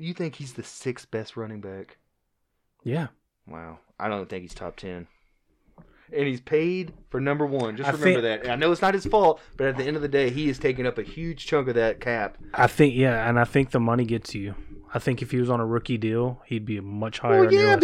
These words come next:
Speaker 1: because when, when Dak was on a rookie deal,
Speaker 2: But
Speaker 1: everybody
Speaker 2: we're not,
Speaker 1: loved him.
Speaker 2: but we're not talking about money. We're talking
Speaker 1: You
Speaker 2: about
Speaker 1: literally
Speaker 2: skill.
Speaker 1: just said it's
Speaker 2: We're not
Speaker 1: about money.
Speaker 2: It's, e-, for you, it's about money. For me, I'm
Speaker 1: But
Speaker 2: looking
Speaker 1: you
Speaker 2: player for player.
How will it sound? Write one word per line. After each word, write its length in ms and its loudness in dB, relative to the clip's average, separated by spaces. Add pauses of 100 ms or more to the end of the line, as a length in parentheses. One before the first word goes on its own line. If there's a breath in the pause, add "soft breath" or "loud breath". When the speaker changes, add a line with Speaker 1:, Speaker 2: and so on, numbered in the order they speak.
Speaker 1:
because 180 2
when, 340 6 (100)
when 460 2
Dak 280 4
was 120 6
on 120 8
a 40 4
rookie 260 4
deal, 200 4
Speaker 2:
But 60 8
Speaker 1:
everybody 260 8
Speaker 2:
we're 60 8
not, 80 6
Speaker 1:
loved 180 4
him. 60 6
Speaker 2:
but 80 8
we're 120 4
not 240 -2
talking 440 -2
about 260 4
money. 320 4
We're 140 -2
talking 400 6
Speaker 1:
You 60 10
Speaker 2:
about 140 10
Speaker 1:
literally 360 10
Speaker 2:
skill. 180 12
Speaker 1:
just 180 12
said 260 8
it's 300 12
Speaker 2:
We're 80 8
not 160 10
Speaker 1:
about 200 2
money. 360 4
Speaker 2:
It's, 220 4
e-, 400 -4 (100)
for 180 8
you, 340 12
it's 120 10
about 280 10
money. 280 0
For 160 0
me, 220 8
I'm 120 8
Speaker 1:
But 100 10
Speaker 2:
looking 120 10
Speaker 1:
you 140 4
Speaker 2:
player 360 12
for 160 4
player. 500 6